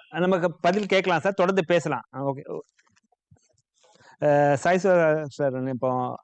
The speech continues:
பொன்குசமணி சார் நிறைய விஷயங்கள் சொன்னாரு. அதாவது முடிவு எப்படி வர்றதா இருந்தா கூட, இதுல பி ஜே பி வந்து இந்த பிரச்சாரத்துல வந்து ஒரு எதிர்மறையான பிரச்சாரம் பண்ணதா விஷயங்கள் சொன்னாரு. அது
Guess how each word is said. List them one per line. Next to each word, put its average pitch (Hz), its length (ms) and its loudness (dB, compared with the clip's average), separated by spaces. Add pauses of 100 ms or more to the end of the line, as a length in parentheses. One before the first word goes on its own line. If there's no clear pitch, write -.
(220)
பொன்குசமணி 147 380 -2
சார் 151 200 0
நிறைய 143 260 2
விஷயங்கள் 139 400 -4
சொன்னாரு. 131 240 -4
அதாவது 151 760 2 (440)
முடிவு 170 280 4
எப்படி 160 220 2
வர்றதா 147 280 2
இருந்தா 139 280 2
கூட, 147 260 0 (440)
இதுல 175 320 0
பி 160 200 0
ஜே 208 140 4
பி 180 160 -2
வந்து 190 160 0
இந்த 170 40 2 (120)
பிரச்சாரத்துல 165 480 0
வந்து 160 240 2
ஒரு 160 200 2 (920)
எதிர்மறையான 151 540 2
பிரச்சாரம் 131 420 -2
பண்ணதா 123 400 0
விஷயங்கள் 117 420 -4
சொன்னாரு. 131 260 0
அது 156 160 -4